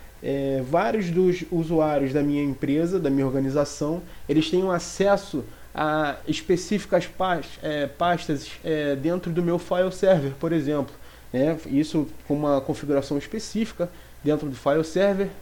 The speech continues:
é claro, e também com a aplicação de client na, no, na máquina do meu usuário final, e, e assim eu posso, através de um mapeamento de rede, é, permitir que esse,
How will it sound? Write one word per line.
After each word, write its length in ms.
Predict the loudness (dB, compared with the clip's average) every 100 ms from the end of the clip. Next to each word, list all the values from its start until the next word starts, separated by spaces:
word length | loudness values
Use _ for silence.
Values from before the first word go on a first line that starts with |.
| -14
é 40 | -6
claro, 320 | 2 4 4
e 60 | 2
também 380 | 2 2 2 0
com 260 | 0 2
a 40 | 0
aplicação 520 | -2 -4 -4 -2 -2
de 100 | -2
client 680 | -2 0 2 0 -2 -6 -8 -10 -14 -4
na, 640 | 0 2 2 2 0 0 -4
no, 260 | -2 0 0 -2
na 360 | 0 2 0
máquina 440 | 2 0 2 0 0
do 80 |
meu 200 | 2 2
usuário 360 | 0 2 2 0
final, 480 | -2 -2 0 0 -2 -16 -18 -18 -14 -6
e, 320 | -2 -2 -4 -10 -18 -18 -18 -18 -14 -8 4
e 100 | 8
assim 300 | 8 6 2
eu 140 | 2
posso, 560 | 4 2 2 0 -2 0
através 400 | 0 2 4 4
de 60 |
um 40 | 4
mapeamento 640 | 4 2 0 2 0 -2
de 140 | 0
rede, 420 | 2 4 2 -2 -6 -12 -20 -6
é, 500 | 0 0 2 0 -2 -8 4
permitir 540 | 6 6 0 -2 -4
que 280 | -2 -4 -2
esse, 480 | 0 0 -2 -6